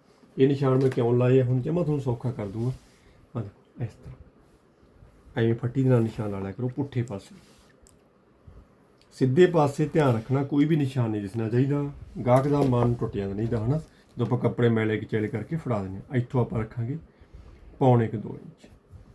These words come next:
ਤੇ ਇੱਥੋਂ ਆਪਾਂ ਵੱਧ ਕਿੰਨਾ ਰੱਖਣਾ, ਜਿੰਨੀ ਆਪਣੇ ਚੁੰਝ ਬਣਾਉਣੀ ਚਾਹੁੰਦੇ ਆ ਤਿੱਖੀ। ਕਈਆਂ ਦੀ ਦੇਖਣਾ ਇੱਥੋਂ ਚੁੰਝ ਮਰੀ ਜਿਹੀ ਹੁੰਦੀ ਆ, ਹਨਾ। ਸੋਹਣੀ ਸੋਹਣੀ ਨੋਕ ਬਣਾਇਆ ਕਰੋ ਇੱਥੋਂ, ਆਹ ਵਾਲੀ, ਇਹ ਆ। ਪਹਿਲਾਂ ਨਾ ਇਹਦੇ ਨਾਲ ਮਾਰਕਿੰਗ ਨਾ ਕਰ ਲਿਆ ਕਰੋ ਐਵੇਂ,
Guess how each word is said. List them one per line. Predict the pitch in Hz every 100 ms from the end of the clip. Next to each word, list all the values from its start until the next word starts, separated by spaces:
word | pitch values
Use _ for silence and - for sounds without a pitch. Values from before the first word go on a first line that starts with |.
| - -
ਤੇ | - -
ਇੱਥੋਂ | 127 131 123
ਆਪਾਂ | 120
ਵੱਧ | 113 131
ਕਿੰਨਾ | 131 127
ਰੱਖਣਾ, | 127 - 120 160 _ _ _ _ _ _ _ _ _ 117
ਜਿੰਨੀ | 131 123 127
ਆਪਣੇ | 123 127
ਚੁੰਝ | 117 123 123
ਬਣਾਉਣੀ | 131 113 107 104
ਚਾਹੁੰਦੇ | 120 147
ਆ | 170 -
ਤਿੱਖੀ। | 147 - 117
ਕਈਆਂ | 104 139 160
ਦੀ | 165
ਦੇਖਣਾ | 143 143 202 180 151
ਇੱਥੋਂ | 147 165
ਚੁੰਝ | 135 156
ਮਰੀ | 156 135 131
ਜਿਹੀ | 127
ਹੁੰਦੀ | 123 127 123
ਆ, | 123
ਹਨਾ। | 131 196 - - -
ਸੋਹਣੀ | - 156 190
ਸੋਹਣੀ | 190 196
ਨੋਕ | 160 143
ਬਣਾਇਆ | 127 107 104
ਕਰੋ | 127 127
ਇੱਥੋਂ, | 123 113
ਆਹ | 110
ਵਾਲੀ, | 110 104
ਇਹ | 113 113 120
ਆ। | 113 - - - - - - _ - -
ਪਹਿਲਾਂ | 117 123
ਨਾ | 160 -
ਇਹਦੇ | - 127
ਨਾਲ | 143
ਮਾਰਕਿੰਗ | 127 113 110 110 120
ਨਾ | 113 131
ਕਰ | 131 113 101
ਲਿਆ | 101
ਕਰੋ | 104 143
ਐਵੇਂ, | 117 104